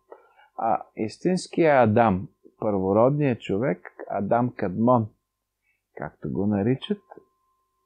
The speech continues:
е изграден от тези две хиляди, а вече не две хиляди, а двеста милиарда галактики, които снимаха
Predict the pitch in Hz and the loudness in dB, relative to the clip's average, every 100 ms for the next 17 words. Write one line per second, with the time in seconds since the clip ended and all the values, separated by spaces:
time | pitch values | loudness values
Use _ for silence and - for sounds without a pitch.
0 | _ 110 104 90 107 110 127 143 120 123 | _ -2 -2 0 2 2 2 0 0 0
1 | 123 117 98 113 117 - 117 110 98 101 | 0 0 0 0 -2 -2 0 2 2 0
2 | - - _ _ _ - 101 107 113 - | -4 -20 _ _ _ -12 -4 -2 -2 0
3 | 120 - - 104 110 120 101 101 - 98 | 0 0 -4 -4 -2 -2 0 -2 -2 -2
4 | 113 131 156 143 104 123 - - 113 107 | -2 -2 -2 -2 -2 -2 -4 -6 -2 0
5 | 107 123 131 120 104 104 113 110 _ - | 4 4 4 0 2 2 0 -2 _ -20
6 | - - 104 104 104 - 113 113 98 - | -20 -10 -8 -8 -12 -8 -4 -2 -4 -6
7 | 82 | -10